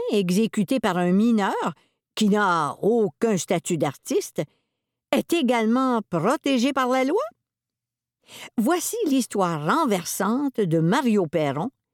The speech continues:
enseignant d'art plastique à l'école secondaire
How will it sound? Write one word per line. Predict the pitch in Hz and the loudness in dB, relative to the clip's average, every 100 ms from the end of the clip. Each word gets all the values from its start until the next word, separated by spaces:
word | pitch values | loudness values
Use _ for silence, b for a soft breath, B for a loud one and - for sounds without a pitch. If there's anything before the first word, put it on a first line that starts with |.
| _ _ _ _ | _ _ _ _
enseignant | 311 370 - 247 208 170 - - | -2 0 0 0 0 0 -4 -8
d'art | 156 262 254 | -2 -2 -2
plastique | - 185 - - - - _ _ _ _ - | -2 -2 -4 -8 -8 -12 _ _ _ _ -2
à | 269 | 0
l'école | 339 - 466 | 0 0 -2
secondaire | - 240 208 190 175 170 156 | 0 0 2 2 2 2 0